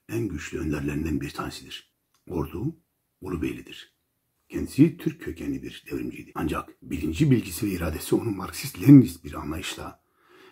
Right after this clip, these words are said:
ezilen, sömürülen Kürt halkının özgürlük mücadelesine taşıdı. On sekiz Mayıs bin dokuz yüz yetmiş yedide Antep'te katledildi.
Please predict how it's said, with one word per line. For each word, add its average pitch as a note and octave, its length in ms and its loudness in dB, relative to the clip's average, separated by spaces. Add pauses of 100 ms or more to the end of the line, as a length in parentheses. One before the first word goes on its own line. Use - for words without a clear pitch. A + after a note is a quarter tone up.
(120)
ezilen, A2+ 520 6
sömürülen A2 560 -4
Kürt - 240 -14
halkının F2 500 -2 (180)
özgürlük F#2+ 560 0 (260)
mücadelesine E2 540 -6
taşıdı. - 340 -14 (1300)
On D#3 180 12
sekiz G#2 280 0
Mayıs F#2+ 260 -4
bin C3 80 8
dokuz - 160 -2
yüz - 80 -8
yetmiş A2+ 300 -6
yedide E2 220 -6
Antep'te - 500 -8
katledildi. - 720 -12